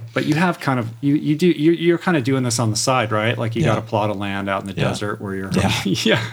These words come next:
Speaker 2: Yeah. But proving.
Speaker 1: Uh-huh.
Speaker 2: So I wanted to prove, like,
Speaker 1: Yeah.
Speaker 2: listen, the, here in the United States,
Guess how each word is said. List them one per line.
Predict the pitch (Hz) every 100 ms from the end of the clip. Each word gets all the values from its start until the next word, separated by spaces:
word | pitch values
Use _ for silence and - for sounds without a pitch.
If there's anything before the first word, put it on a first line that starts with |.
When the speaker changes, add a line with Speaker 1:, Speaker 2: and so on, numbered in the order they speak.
| - -
Speaker 2:
Yeah. | 170 156 139 113 - -
But | 151 107
proving. | 147 170 147 78
Speaker 1:
Uh-huh. | 120 120 104
Speaker 2:
So | - 120
I | 120
wanted | 123 135 131 117
to | 110
prove, | 139 143 123 95
like, | 98
Speaker 1:
Yeah. | 113
Speaker 2:
listen, | 131 98 90
the, | 101 113 - - -
here | 131 156
in | 147
the |
United | 135 127 131 120
States, | - 80 85 -